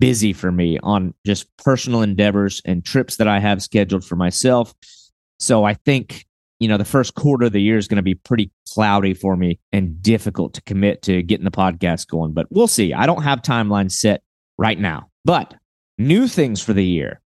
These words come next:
I have loved writing, blogging, photos, and audio content, if you wanna say that. But to really round out, I think, the Boundless Pursuit name and the website that I have,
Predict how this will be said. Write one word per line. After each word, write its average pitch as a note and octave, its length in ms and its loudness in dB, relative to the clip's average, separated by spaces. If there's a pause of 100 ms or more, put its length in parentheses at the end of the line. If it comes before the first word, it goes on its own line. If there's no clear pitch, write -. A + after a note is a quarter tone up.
(140)
I F#3 120 0
have D#3+ 120 2
loved D#3+ 640 2 (120)
writing, B2+ 540 0 (520)
blogging, B2 640 0
photos, C3+ 760 2 (320)
and A2 240 0
audio B2 680 2 (120)
content, A2+ 720 0
if G#2+ 120 -4
you A2+ 120 2
wanna G2+ 180 0
say G2 280 0
that. E2+ 300 -2 (120)
But G2+ 220 0 (340)
to E3 80 4
really F3+ 260 4
round C#3 400 0
out, C3+ 220 0
I G2+ 60 0
think, B2 240 -2
the G2+ 80 -4
Boundless A#2+ 360 0
Pursuit A2 440 -2
name A2+ 520 2 (200)
and G#2+ 140 0
the G2 80 2
website G2+ 560 0
that F2+ 80 -2
I E2+ 100 0
have, E2 420 -4